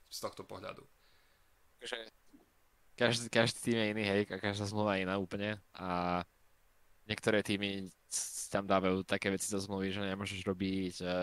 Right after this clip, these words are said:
Speaker 2: neviem, nebezpečné veci, ako, ja neviem, nemôžem ísť robiť bungee jumping, alebo nemôžem chodiť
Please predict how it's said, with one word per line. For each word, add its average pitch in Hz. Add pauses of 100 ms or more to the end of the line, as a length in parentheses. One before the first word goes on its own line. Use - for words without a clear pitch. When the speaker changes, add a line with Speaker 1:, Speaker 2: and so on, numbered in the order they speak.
(200)
Speaker 2:
neviem, 92
nebezpečné 98
veci, -
ako, 92
ja 92 (140)
neviem, 87 (180)
nemôžem 101
ísť 98
robiť 92
bungee 101
jumping, 98
alebo 92 (300)
nemôžem 104
chodiť 98